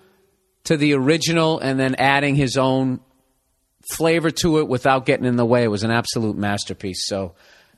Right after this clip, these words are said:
um, there you go. Look at that. After coming out hard,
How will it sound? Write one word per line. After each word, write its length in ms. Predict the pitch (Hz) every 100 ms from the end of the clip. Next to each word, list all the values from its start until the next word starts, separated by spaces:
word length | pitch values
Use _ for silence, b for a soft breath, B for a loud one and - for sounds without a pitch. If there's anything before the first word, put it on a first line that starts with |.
| _ -
um, 1000 | 104 104 107 104 104 104 101 101 98 117
there 100 | 233
you 140 | 277
go. 200 | 302 262
Look 140 | 262
at 100 | 285
that. 200 | 202 120
After 240 | 101 170 196
coming 320 | - 233 233
out 160 | 226 180
hard, 340 | 214 254 233